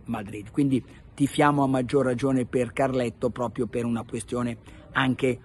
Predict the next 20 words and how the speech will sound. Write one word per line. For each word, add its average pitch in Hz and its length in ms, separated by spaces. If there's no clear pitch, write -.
romantica 135 1000
di 127 120
rimanere 120 480
secondi 113 640
in 117 260
classifica 110 680
nella, 107 460
nella 117 340
classifica 117 640
delle, 113 280
delle 113 260
squadre 110 440
che 113 120
hanno 113 140
vinto 104 280
la 110 120
Champions 104 460
League. - 220
Ebbene, 135 400
Origi 143 640